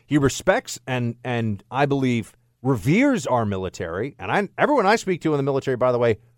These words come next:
who's a door kicker, I can't speak for the rest of the folks, you know, I, I, I, I mostly talk to door kickers about this. I haven't spoken to people that are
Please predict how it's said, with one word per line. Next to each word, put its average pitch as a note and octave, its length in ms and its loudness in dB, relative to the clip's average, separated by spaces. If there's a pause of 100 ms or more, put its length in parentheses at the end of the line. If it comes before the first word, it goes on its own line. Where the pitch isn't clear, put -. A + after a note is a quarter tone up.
(100)
who's A2+ 200 0
a F#2 40 -6
door F#3+ 240 6
kicker, - 420 -8 (500)
I G2 60 -12
can't C#3+ 240 -6
speak - 240 -10
for A2 400 -4
the A2+ 100 -6
rest C#3 200 -2
of - 60 -20
the A2+ 80 -12
folks, - 340 -8 (120)
you A2 80 -10
know, F#2+ 220 -6
I, G2+ 100 -14
I, G#2+ 300 -16
I, G#2+ 420 -8
I B2+ 120 -4
mostly C#3 420 0
talk B2 220 0
to A#2 60 -10
door C3+ 220 2
kickers F#2+ 300 -10
about E2+ 240 -8
this. F2 160 -10
I F2 80 -10
haven't A2 220 -6
spoken G#2+ 340 -6
to G#2 100 -6
people G#2+ 360 -10
that G2 140 -8
are F#2+ 140 -6